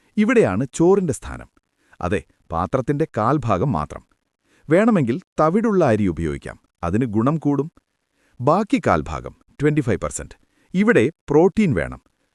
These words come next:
മീൻ കറി, ചിക്കൻ കറി, അല്ലെങ്കിൽ പരിപ്പ്, കടല, പയർ തുടങ്ങിയവ. മീൻ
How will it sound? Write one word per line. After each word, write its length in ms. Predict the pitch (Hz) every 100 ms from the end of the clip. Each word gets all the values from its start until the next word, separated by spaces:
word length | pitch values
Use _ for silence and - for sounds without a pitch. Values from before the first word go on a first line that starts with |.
| _ -
മീൻ 240 | 101 131
കറി, 280 | 123 85 90 151 _
ചിക്കൻ 300 | - 131 156
കറി, 220 | 120 76 98 _ _ -
അല്ലെങ്കിൽ 340 | 147 143 135 117
പരിപ്പ്, 420 | 120 123 131 90 92 _ _
കടല, 320 | 113 117 120 87 156 _
പയർ 300 | 123 131 110
തുടങ്ങിയവ. 460 | - 110 98 80 62 60 _ _ _ _ _ _ -
മീൻ 240 | 143 226